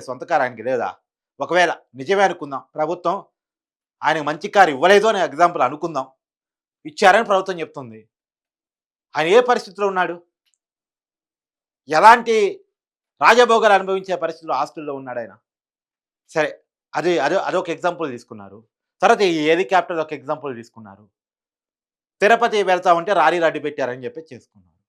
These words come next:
అసలు కనీసం జగన్మోహన్ రెడ్డి గారికి పర్యటించే హక్కులు కనపడుతూ ఉన్నాయి ఇక్కడ. జగన్మోహన్ రెడ్డి గారు రా-, ఎక్కడికి కావాలంటే అక్కడ వెళ్ళగలిగే పరిస్థితులు ఇప్పుడు ఉన్నాయి రాష్ట్రంలో. కానీ గతంలో జగన్మోహన్ రెడ్డి గారి పరిపాలనలో చంద్రబాబు నాయుడు గారిని హౌస్ అరెస్ట్ చేసేవాళ్ళు, నారా లోకేష్ గారిని హౌస్ అరెస్ట్ చేసేవాళ్ళు, పవన్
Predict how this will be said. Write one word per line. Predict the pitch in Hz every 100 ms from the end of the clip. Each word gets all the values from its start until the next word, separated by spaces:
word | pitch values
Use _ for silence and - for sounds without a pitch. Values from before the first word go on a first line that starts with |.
| _ _ _ 143
అసలు | 214 208 127 175 - _ _ -
కనీసం | 170 214 220
జగన్మోహన్ | 180 196 208 202
రెడ్డి | 185 180
గారికి | 170 156
పర్యటించే | 156 165 165 143
హక్కులు | - 190 160
కనపడుతూ | 139 143 131 123
ఉన్నాయి | 101 90
ఇక్కడ. | _ _ _ _ _ _ -
జగన్మోహన్ | 139 185 180 175
రెడ్డి | 170
గారు | 170 175 127
రా-, | 143 147
ఎక్కడికి | 139 165
కావాలంటే | 151 180 180
అక్కడ | 143 131
వెళ్ళగలిగే | 170 180 170 160
పరిస్థితులు | 143 - 139
ఇప్పుడు | 139
ఉన్నాయి | 147 143
రాష్ట్రంలో. | 117 - 113 95 _ _ _ -
కానీ | 214 196
గతంలో | - 254 175 151 185 _ _ -
జగన్మోహన్ | 180 226 240 233
రెడ్డి | 220
గారి | 214 185
పరిపాలనలో | 175 180 170 214 196
చంద్రబాబు | 175 202 196 196
నాయుడు | 185 175
గారిని | 147
హౌస్ | 151 165
అరెస్ట్ | 165 160
చేసేవాళ్ళు, | 156 139 135 135 _ _ _
నారా | 165 226 220
లోకేష్ | 208 202 185
గారిని | 160 131
హౌస్ | 170
అరెస్ట్ | 175 - 165
చేసేవాళ్ళు, | 165 147 139 143 - _ _ -
పవన్ | 180 240